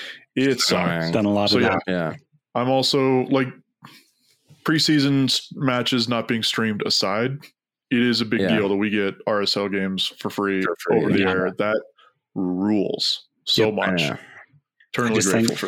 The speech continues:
Speaker 1: that.
Speaker 3: M L S
Speaker 2: I'm
Speaker 3: should open it
Speaker 2: thankful.
Speaker 3: all up and, and promote their league with streams across the whole board.
Speaker 2: Oh,
Speaker 3: right? Like,
Speaker 2: totally. They could be the leaders on that type of thing. Like, uh, like,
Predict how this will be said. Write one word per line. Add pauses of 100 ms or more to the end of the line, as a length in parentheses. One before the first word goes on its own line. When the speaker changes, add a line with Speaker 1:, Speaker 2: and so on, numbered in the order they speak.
Speaker 1:
that.
Speaker 3:
M
L
S
Speaker 2:
I'm
Speaker 3:
should
open
it
Speaker 2:
thankful.
Speaker 3:
all
up
and, (120)
and (180)
promote
their
league
with (640)
streams
across (240)
the
whole
board.
Speaker 2:
Oh, (140)
Speaker 3:
right? (100)
Like,
Speaker 2:
totally. (1040)
They
could
be
the
leaders
on
that
type
of
thing.
Like,
uh,
like,